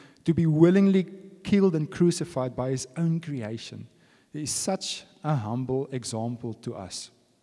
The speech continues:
And there was a word in prayer meeting which I thought was very relevant to what we s-, what we're sharing here. And it was, Andre shared a picture of a chain. And Paul is actually explaining to us here that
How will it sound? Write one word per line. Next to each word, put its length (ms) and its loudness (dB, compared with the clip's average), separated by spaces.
And 120 -2
there 80 4
was 140 6
a 80 2
word 340 2
in 140 -2
prayer 260 -4
meeting 340 -4
which 200 -8
I 40 -12
thought 320 -4
was 240 -6
very 360 0
relevant 580 -6
to 460 0
what 260 -6
we 100 -4
s-, 340 -4
what 200 -10
we're 60 -6
sharing 420 0
here. 240 -8
And 220 -6
it 140 -16
was, 480 -6
Andre 260 0
shared 260 2
a 40 2
picture 340 0
of 120 0
a 40 -2
chain. 640 -6
And 460 -4
Paul 220 2
is 180 2
actually 300 -8
explaining 540 -4
to 120 -12
us 160 -8
here 240 -8
that 320 -10